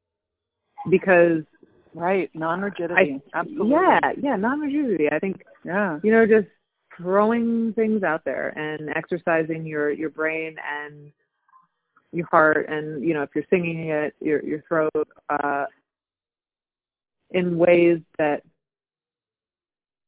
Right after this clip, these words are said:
Speaker 1: you know, oftentimes it's, it's difficult to do if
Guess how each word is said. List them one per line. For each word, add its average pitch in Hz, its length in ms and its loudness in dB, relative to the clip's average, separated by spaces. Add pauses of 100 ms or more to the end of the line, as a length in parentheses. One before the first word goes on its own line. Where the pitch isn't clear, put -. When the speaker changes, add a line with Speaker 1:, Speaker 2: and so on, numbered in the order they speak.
(640)
Speaker 1:
you 185 100 4
know, 165 160 0
oftentimes 160 460 -2
it's, 156 180 -4 (160)
it's - 280 -12
difficult 151 460 -4
to 151 120 -12
do 165 400 4
if - 180 -6